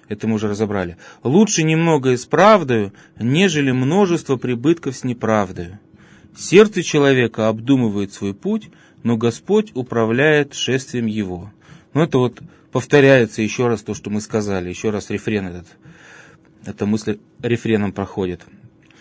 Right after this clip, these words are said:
«В устах царя слово вдохновенное,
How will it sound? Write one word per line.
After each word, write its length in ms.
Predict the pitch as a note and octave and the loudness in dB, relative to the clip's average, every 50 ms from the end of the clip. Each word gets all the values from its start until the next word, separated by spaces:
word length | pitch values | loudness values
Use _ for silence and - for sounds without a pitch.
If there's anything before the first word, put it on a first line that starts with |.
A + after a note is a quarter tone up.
| _ - - | _ -20 -16
«В 120 | _ G#2 A#2+ | _ -4 -4
устах 380 | C3+ C3+ - - E3+ D#3+ - - | -4 -4 0 0 2 2 2 0
царя 420 | - C#3 C3+ C#3+ E3+ G3 G#3 G#3+ - | 0 0 2 4 4 4 2 0 -4
слово 420 | - - - C3 E3 G3 F#3+ E3+ | -12 -8 -2 2 2 4 4 2
вдохновенное, 840 | C#3 B2+ C3 C3 C3 C#3 C3+ C3+ C3 B2 A2 G#2 G2 F#2+ F#2 F2+ G2 | 2 0 -2 -4 -2 -2 0 0 2 2 2 0 -2 -4 -8 -10 -12